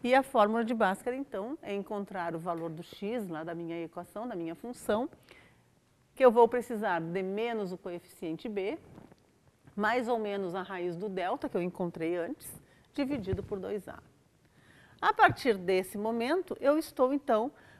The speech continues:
organizando o meu pensamento e vou ver, bom, vou traçar o gráfico.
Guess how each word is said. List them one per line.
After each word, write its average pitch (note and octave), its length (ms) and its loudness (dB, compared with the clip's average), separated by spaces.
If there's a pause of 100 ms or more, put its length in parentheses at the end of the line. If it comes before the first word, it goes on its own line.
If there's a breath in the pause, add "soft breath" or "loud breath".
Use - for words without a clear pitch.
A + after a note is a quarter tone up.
(320 loud breath)
organizando B3 920 6
o G3+ 40 -2
meu G3+ 100 -2
pensamento C#4 500 0
e E4+ 40 -2
vou D4+ 180 4
ver, G#3+ 220 4
bom, G3 560 2
vou G#3 260 2
traçar B3+ 420 -2
o A#3 60 -2
gráfico. D4+ 560 -6